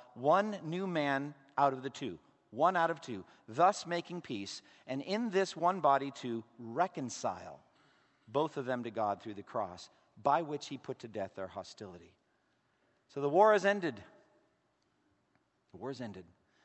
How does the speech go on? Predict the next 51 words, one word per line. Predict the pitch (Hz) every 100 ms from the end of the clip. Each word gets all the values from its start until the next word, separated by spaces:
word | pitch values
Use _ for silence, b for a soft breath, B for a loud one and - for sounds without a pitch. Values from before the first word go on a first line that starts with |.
| _ -
With | 107
us | 147 -
and | 170
God, | 160 160 170 180 151
and | 131 123
then | 123 120
with | 117
us | 139 156 - -
and | 127
brothers | 127 127 135
and | 135
sisters | 123 - 117
in | 113
Christ. | 110 87 - B B B
We | 147
are | 170 160 160 - -
one | 107 117 160 180
with | 185
each | 185 -
other. | 180 180 196 -
We | 123
are | 104
reconciled | 101 127 - 170 - 170 175 175
to | 175
one | 170
another. | 170 170 180 175 B -
We | 151
have | 147 139 120
been | 135 127
made | 127 123 120 120
at | 113
peace | - 180 143 -
with | 95
each | 90 -
other. | 78 87 _ B B
So | - 180 160
he | 170 180
says | 170 214 208 156 151 - B B B _ -
that | 170 147
the |
two, | 139 - 247 208 165 175
Christ | - 185 190 -
has | 196 170
now | 185 190
made | 185 185 185
one. | 160 139 196 214 123
Now | 135
the | 135
key | - 240 269
to | 196
that | 127 110 131